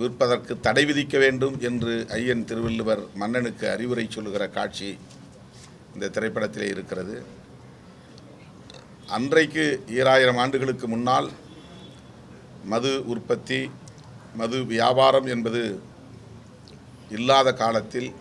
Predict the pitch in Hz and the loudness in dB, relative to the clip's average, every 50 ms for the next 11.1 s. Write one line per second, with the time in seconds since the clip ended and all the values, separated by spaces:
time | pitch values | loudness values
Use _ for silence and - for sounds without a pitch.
0 | - - - - - - - - - - - - - - - - - - 123 120 | -20 -20 -20 -20 -20 -20 -20 -20 -20 -20 -20 -20 -20 -20 -20 -20 -2 0 2 2
1 | 131 143 143 139 139 135 131 127 123 123 123 120 120 120 113 120 120 120 123 117 | 4 2 2 2 4 4 2 2 2 0 0 0 0 -2 -2 -4 -4 -4 -4 -4
2 | 117 110 110 107 127 127 127 127 123 127 123 120 120 117 117 113 113 110 113 113 | -4 -4 -2 -2 0 0 0 2 2 0 0 0 -2 -2 -2 -2 -2 -2 -4 -4
3 | 110 113 110 110 107 107 113 117 110 - 107 92 117 110 107 107 110 107 104 98 | -4 -4 -4 -4 -4 -4 -4 -4 -2 -4 -4 -4 -4 -4 -2 0 0 0 0 -2
4 | - - - - - - - - - - - - - - - - - - - - | -4 -8 -16 -20 -20 -20 -20 -20 -20 -20 -20 -20 -20 -20 -20 -20 -20 -20 -20 -20
5 | - - - - 110 113 123 123 123 123 127 127 - - - - - - - - | -20 -20 -4 0 0 2 2 0 0 -2 -2 -2 -4 -8 -14 -20 -20 -20 -20 -20
6 | - - - - - - - - - - - - - - - - - - - - | -20 -20 -20 -20 -20 -20 -20 -20 -20 -20 -20 -20 -20 -20 -20 -20 -20 -20 -20 -20
7 | - - - - - - - - - - - - - - - - - - - - | -20 -20 -20 -20 -20 -20 -20 -20 -20 -20 -20 -20 -20 -20 -20 -20 -20 -20 -20 -20
8 | - - - - - 127 135 135 135 139 151 147 143 143 151 147 151 - - - | -20 -20 -10 -6 0 2 4 6 6 8 6 6 6 4 2 0 -2 -6 -10 -14
9 | - - - - - - - - - - - - - - - - - 113 123 139 | -16 -16 -18 -20 -20 -20 -20 -20 -20 -20 -20 -20 -20 -20 -20 -12 -4 2 4 4
10 | 143 147 147 147 143 - 147 131 - - 127 127 117 - - 123 120 120 120 113 | 6 4 2 0 0 -2 -6 -6 -6 -4 -2 -2 -2 -2 -2 -2 -2 -2 -2 -2
11 | 123 131 | -4 -4